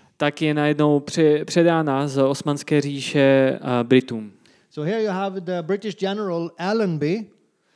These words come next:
Speaker 1: Takže tady vidíme britského generála Allenby,
Speaker 2: And he enters the Jaffa Gate
Speaker 1: jak vchází, eh, Jaffa, eh, bránou
Speaker 2: in the old city of Jerusalem.
Speaker 1: ve starém, eh, městě Jeruzaléma.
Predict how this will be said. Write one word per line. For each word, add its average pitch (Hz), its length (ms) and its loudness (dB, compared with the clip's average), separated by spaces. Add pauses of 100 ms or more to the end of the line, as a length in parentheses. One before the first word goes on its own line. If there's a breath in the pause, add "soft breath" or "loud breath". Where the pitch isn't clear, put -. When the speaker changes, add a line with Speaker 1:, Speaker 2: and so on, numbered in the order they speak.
(180)
Speaker 1:
Takže 143 260 0
tady 147 180 6
vidíme 143 640 0
britského 143 420 -2
generála 139 440 0
Allenby, 139 540 -2 (100)
Speaker 2:
And 147 140 -10
he 180 120 -4
enters 190 320 -6
the 170 100 -8 (100)
Jaffa 180 300 -6
Gate 147 400 -8 (140)
Speaker 1:
jak 139 420 2 (320)
vchází, 139 960 0
eh, - 40 -20 (300)
Jaffa, 123 920 -4
eh, 123 180 -10
bránou 117 520 -4
Speaker 2:
in 151 100 -8
the 147 100 -2
old 156 180 0
city 147 240 -10
of 139 60 -10
Jerusalem. 120 420 -10 (120)
Speaker 1:
ve 123 420 0
starém, 131 1000 -2
eh, 131 360 -6
městě 127 460 -10
Jeruzaléma. 117 580 -8